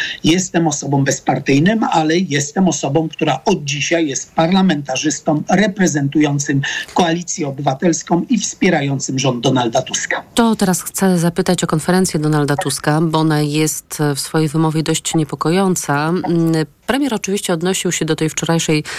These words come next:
Speaker 2: propozycji, czy inaczej apelu Wołodymyra Zełańskiego o spotkanie jeszcze przed, e, sobotnią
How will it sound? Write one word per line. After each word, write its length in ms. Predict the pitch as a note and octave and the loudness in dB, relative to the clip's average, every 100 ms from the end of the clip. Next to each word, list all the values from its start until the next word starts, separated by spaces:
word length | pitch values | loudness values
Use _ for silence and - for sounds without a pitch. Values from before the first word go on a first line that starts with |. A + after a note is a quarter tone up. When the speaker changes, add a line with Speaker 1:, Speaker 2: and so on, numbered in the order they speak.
| - - - | -12 -10 -2
Speaker 2:
propozycji, 640 | F3 F3 E3 F#3+ - E3+ | 0 2 2 0 0 -4
czy 160 | - D#3+ | -2 -2
inaczej 400 | D#3+ E3 E3 D#3 | 0 0 0 0
apelu 420 | C#3+ - E3+ D#3+ | -2 0 2 2
Wołodymyra 520 | D3+ D3 D3+ D#3+ D#3+ | 2 2 2 2 2
Zełańskiego 760 | C#3+ D3 D3 C#3+ - E3 D3 | 2 2 0 -2 -2 -2 0
o 40 | C#3 | -2
spotkanie 480 | - D#3 - D#3 D3+ | -2 -6 0 2 2
jeszcze 240 | C#3+ D3+ | 0 -2
przed, 500 | C#3 D#3 C#3+ - - | -2 -2 -4 -6 -2
e, 140 | C#3+ C3+ | 0 0
sobotnią 580 | - C#3+ C#3+ D3 C3+ | 0 -2 0 2 2